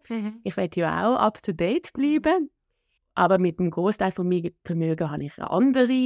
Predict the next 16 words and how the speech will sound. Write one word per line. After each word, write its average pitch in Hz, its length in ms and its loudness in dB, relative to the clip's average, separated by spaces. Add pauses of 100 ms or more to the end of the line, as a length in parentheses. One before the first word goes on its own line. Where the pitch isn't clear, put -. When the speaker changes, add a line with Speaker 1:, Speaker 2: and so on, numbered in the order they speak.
(200)
Speaker 2:
äh, 226 220 -2
Ziele, 165 460 2
oder? 170 320 0 (1000)
Vielleicht, - 400 -8 (320)
oder 160 120 -2
bei 156 100 0
den 156 120 0
meisten, 147 460 -4 (440)
äh, 160 240 -4 (320)
ist 160 220 -4
das 165 120 -4
ja 147 260 0
auch 170 80 0
so, 175 200 -2
dass 160 320 -6
das - 300 -6